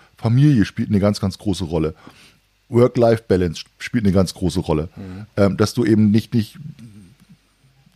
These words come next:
Speaker 1: über-, zu viel Überstunden machst. Da arbeit-, da, da, alle sind sozusagen da auf so einem Level und sagen, das ist wichtig, Familie ist wichtig und
Speaker 2: Mhm.
Speaker 1: so, ja, so.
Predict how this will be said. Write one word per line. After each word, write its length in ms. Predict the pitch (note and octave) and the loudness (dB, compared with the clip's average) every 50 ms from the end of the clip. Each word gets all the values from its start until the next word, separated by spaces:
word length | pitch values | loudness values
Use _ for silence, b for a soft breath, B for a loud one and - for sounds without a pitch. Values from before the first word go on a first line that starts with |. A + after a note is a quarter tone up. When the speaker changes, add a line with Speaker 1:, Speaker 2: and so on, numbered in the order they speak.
| - _ - | -20 _ -2
Speaker 1:
über-, 200 | F3+ C#3 C#3 C3 | 2 4 4 4
zu 360 | - - A#2+ G#2 - - C3+ | 2 -2 -12 -12 -8 -6 -6
viel 100 | B2 B2+ | -4 -2
Überstunden 460 | C3+ B2 B2 G#2 - - A2 F2 E2+ E2 | 0 2 2 2 2 0 -2 -2 -2 -4
machst. 220 | E2 D#2 - - | -6 -6 -6 -6
Da 80 | A2 - | -6 -2
arbeit-, 260 | D#3 F#3+ F#3+ - - | -2 -2 -4 -4 -6
da, 120 | B2 A#2+ | -10 -10
da, 360 | A#2 B2 - - G#2 - - - | -10 -14 -18 -18 -18 -16 -8 -2
alle 360 | C#3+ D#3+ G3 G#3+ G3+ - - - - _ - - C#3+ | 2 4 4 4 4 2 -4 -12 -20 _ -20 -18 -16
sind 320 | B2+ B2 B2 C3+ D#3 D3 | -14 -8 -4 -2 -2 -2
sozusagen 540 | D#3+ D3+ D3 - C3 C3 C3 C3 C3 C3 B2 | -2 -4 -4 -2 0 0 2 2 2 0 -2
da 100 | C3 B2 | -2 -2
auf 160 | - A#2+ A#2 | -2 -2 -4
so 80 | B2 B2 | -2 -2
einem 100 | A#2 A#2 | 0 2
Level 240 | A#2+ B2+ C3 C3 | 2 2 2 0
und 120 | B2+ A#2 G#2 | -2 0 0
sagen, 320 | A2 G#2+ A2 A2 A#2+ A2+ | 0 0 0 0 -2 -4
das 160 | A#2 A2+ - A#2 | -6 -6 -6 -6
ist 120 | G#2 G#2+ | -6 -4
wichtig, 260 | A2+ G#2 - F#2+ E2 | -4 -4 -4 -6 -10
Familie 280 | - G#2 A#2 A#2 A2 G2+ | -8 -6 -4 0 0 0
ist 120 | F2 - | -2 -2
wichtig 240 | - E2+ D#2 - - | -8 -12 -10 -10 -12
und 80 | E2 - | -12 -10
Speaker 2:
Mhm. 40 | - | -10
Speaker 1:
so, 140 | D2+ B1+ | -8 -6
ja, 160 | D2+ D#2 A1+ - | -6 -8 -8 -6
so. 220 | - E2 C#2 | -6 -6 -6